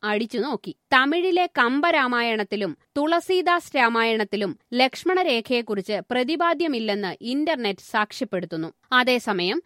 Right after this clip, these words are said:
തെലുങ്കിലും ബംഗാളിലും ഉള്ള രാമായണങ്ങളിൽ ലക്ഷ്മണരേഖയെക്കുറിച്ച് പറഞ്ഞിട്ടുണ്ട്. Line of actual control എന്ന് ആധുനിക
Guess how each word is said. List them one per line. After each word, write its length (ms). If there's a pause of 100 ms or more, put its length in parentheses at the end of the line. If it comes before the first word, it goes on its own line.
തെലുങ്കിലും 720
ബംഗാളിലും 720
ഉള്ള 240
രാമായണങ്ങളിൽ 880 (120)
ലക്ഷ്മണരേഖയെക്കുറിച്ച് 1400
പറഞ്ഞിട്ടുണ്ട്. 600 (260)
Line 420
of 160 (260)
actual 460
control 420
എന്ന് 460
ആധുനിക 680